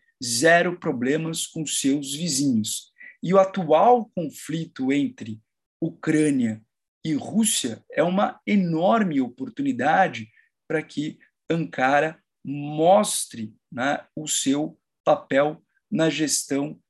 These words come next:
de crises diplomáticas regionais das quais ela participa, né? É um papel que Ankara, eh, tentou realizar, por exemplo, com o Brasil em dois mil e três,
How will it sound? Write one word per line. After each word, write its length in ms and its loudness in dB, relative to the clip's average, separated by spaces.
de 180 -6
crises 720 2
diplomáticas 840 -2
regionais 720 -2
das 260 4
quais 480 2
ela 260 4
participa, 720 -8
né? 240 -10
É 300 -2
um 160 -2
papel 600 2
que 320 -10
Ankara, 600 2
eh, 280 -2
tentou 560 4
realizar, 640 2
por 100 -4
exemplo, 640 -4
com 300 6
o 80 4
Brasil 720 0
em 200 2
dois 200 0
mil 140 6
e 100 -4
três, 720 -4